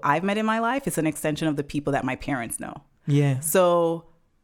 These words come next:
Speaker 2: I call
Speaker 1: I
Speaker 2: it
Speaker 1: have an
Speaker 2: favor.
Speaker 1: aunt.
Speaker 2: Yeah.
Speaker 1: You know how we have that auntie that really is not blood
Speaker 2: Yeah.
Speaker 1: auntie, but
Speaker 2: Yeah,
Speaker 1: that's
Speaker 2: man.
Speaker 1: auntie.
Speaker 2: Yeah, yeah,
Speaker 1: So
Speaker 2: yeah.
Speaker 1: now I graduate from college, right? And I'm, "Okay, what's gonna be the first job?" You know, "I wanna move to New York." And my aunt comes to visit,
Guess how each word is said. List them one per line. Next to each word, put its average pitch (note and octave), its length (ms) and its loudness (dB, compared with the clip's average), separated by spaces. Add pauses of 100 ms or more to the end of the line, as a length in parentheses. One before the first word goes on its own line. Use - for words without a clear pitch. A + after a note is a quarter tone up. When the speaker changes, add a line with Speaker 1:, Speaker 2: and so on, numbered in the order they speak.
(100)
Speaker 2:
I B2+ 120 0
call C#3 160 4
Speaker 1:
I F#3+ 80 6
Speaker 2:
it - 20 2
Speaker 1:
have G3 160 4
an C3 80 4
Speaker 2:
favor. C3 140 4
Speaker 1:
aunt. E3+ 340 2
Speaker 2:
Yeah. C#3+ 200 4
Speaker 1:
You - 80 6
know G#3+ 120 8
how G3+ 180 8
we A3 140 4
have G3+ 200 6
that F#3+ 140 4
auntie F#3 340 2
that E3+ 200 4
really F3+ 280 4
is F3+ 80 0
not D#3+ 200 2
blood F#3+ 240 6
Speaker 2:
Yeah. E3 100 4
Speaker 1:
auntie, D3 180 0
but C#3+ 80 8
Speaker 2:
Yeah, D3+ 80 6
Speaker 1:
that's G3 80 2
Speaker 2:
man. F#3 180 4
Speaker 1:
auntie. E3+ 200 2
Speaker 2:
Yeah, E3+ 260 2
yeah, E3 200 2
Speaker 1:
So E3+ 160 4
Speaker 2:
yeah. G3+ 80 4
Speaker 1:
now A3+ 160 6
I C#4+ 80 6
graduate G3 480 2
from D#3+ 180 0
college, - 680 -4
right? E3 380 2 (200)
And F3+ 180 6
I'm, F3+ 460 2
"Okay, F#3 220 -2
what's F3 160 -2
gonna F3 160 0
be E3 140 0
the D3+ 100 -4
first E3 320 -4
job?" D3+ 240 0 (100)
You F3+ 100 -2
know, A#3 160 4
"I A#3 100 0
wanna G#3+ 180 2
move E3 160 -2
to - 120 -8
New F#3 80 -2
York." - 380 -6 (460)
And F#3 240 4
my F#3 180 6
aunt G3+ 260 4
comes G3+ 240 2
to G3+ 100 0
visit, F3 600 0